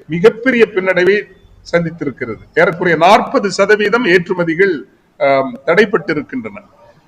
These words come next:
என்ஜினியரிங் ப்ராடக்ட்ஸ், உற்பத்தி பொருட்கள், அதே போல ஐ டி products and services, ஹியூமன் கேபிட்டல், மனித வளம் உலகம் முழுவதும்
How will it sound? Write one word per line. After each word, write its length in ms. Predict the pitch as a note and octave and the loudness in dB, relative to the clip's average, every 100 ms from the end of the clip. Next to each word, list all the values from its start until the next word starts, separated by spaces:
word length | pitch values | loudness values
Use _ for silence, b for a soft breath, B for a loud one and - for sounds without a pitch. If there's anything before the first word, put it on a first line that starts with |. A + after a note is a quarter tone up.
| _ _ | _ _
என்ஜினியரிங் 600 | G3+ G#3 C4+ C#4+ C#4 A#3 | 0 2 4 4 4 2
ப்ராடக்ட்ஸ், 540 | G#3 F#3 D3 - - - | 4 4 2 -4 -12 -10
உற்பத்தி 420 | - F3+ A3 G#3 G#3+ | -6 2 2 4 0
பொருட்கள், 500 | F3 D#3+ C3+ C3 G#2+ _ _ _ _ _ - | -2 -4 -4 -8 -10 _ _ _ _ _ 0
அதே 180 | D#3+ | 2
போல 220 | G3 G#3 F#3 | 4 4 6
ஐ 180 | G#3+ | 6
டி 120 | A#3+ C4+ | 4 0
products 500 | - G#3+ G3 F#3 F3+ | 4 6 6 2 -4
and 160 | D#3+ - | -6 -2
services, 580 | D#3+ C#3 A#2 G2+ - - _ _ _ - | -2 -2 -6 -8 -12 -18 _ _ _ 0
ஹியூமன் 340 | A#3+ C4 A#3+ | 2 2 0
கேபிட்டல், 460 | - F#3 - D3+ C#3+ | 2 2 2 -6 -4
மனித 380 | D3 G#3 A#3 A#3+ | 0 0 4 6
வளம் 340 | G#3+ G#3 A3 | 6 4 4
உலகம் 300 | F#3+ G#3 A3 | 2 4 2
முழுவதும் 540 | F#3+ F#3+ G3+ G3 G3 | 2 2 4 2 -2